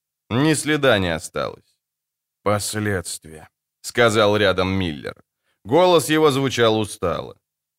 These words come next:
«Они превратили этого бедолагу в заплату?» «Да», — кивнул Миллер. «Впрочем, он сам напросился. Хватаешься за гранатомет, убьешь многих». «Что?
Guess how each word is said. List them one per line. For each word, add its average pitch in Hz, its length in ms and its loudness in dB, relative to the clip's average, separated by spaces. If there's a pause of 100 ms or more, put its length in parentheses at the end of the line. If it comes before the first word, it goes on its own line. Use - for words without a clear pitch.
(220)
«Они 131 400 -2 (440)
превратили 123 720 -2
этого 131 420 0
бедолагу 143 480 2
в 123 80 0
заплату?» 123 640 -2 (500)
«Да», — 139 560 2 (240)
кивнул 110 460 0
Миллер. 76 380 -6 (540)
«Впрочем, 123 400 2
он 127 120 0
сам 120 300 0
напросился. 85 840 -8 (260)
Хватаешься 135 680 2
за 117 140 0
гранатомет, 117 760 0
убьешь 98 420 -4
многих». 123 560 -6 (540)
«Что? 165 520 0